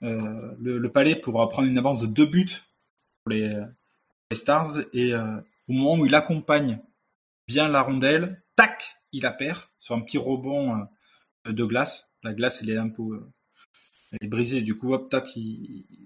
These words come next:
le palais, hop, il le perd et là, il veut essayer de récupérer sa bévue, mais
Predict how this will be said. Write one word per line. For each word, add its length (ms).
le 180
palais, 440
hop, 180
il 200
le 140
perd 400
et 220
là, 340
il 80
veut 120
essayer 220
de 100
récupérer 420
sa 120
bévue, 460
mais 380